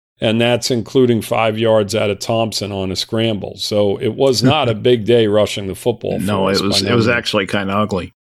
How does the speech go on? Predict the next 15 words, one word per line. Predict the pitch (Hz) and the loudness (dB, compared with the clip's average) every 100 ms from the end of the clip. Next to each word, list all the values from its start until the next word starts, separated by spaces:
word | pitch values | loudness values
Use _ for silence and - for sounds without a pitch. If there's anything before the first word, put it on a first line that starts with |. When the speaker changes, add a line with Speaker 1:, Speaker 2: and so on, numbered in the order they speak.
| _ | _
Speaker 1:
It | 131 147 | 0 2
was | 151 151 | 2 0
kinda | - 135 123 | 0 0 2
ugly. | 123 123 117 107 113 117 | 2 2 0 -2 -4 -4
I | |
mean, | 107 110 110 | -2 -2 0
they | 113 | 0
got | 117 117 - | 2 0 2
no | 120 120 | 0 0
push. | - 117 117 107 - | 0 2 2 2 -2
There | 120 120 117 | -4 -4 -6
was | 110 110 98 | -6 -8 -4
no | 123 120 | 0 0
real | 117 113 110 | 2 0 0
holes. | 104 117 117 113 107 - | -2 0 0 -2 -4 -10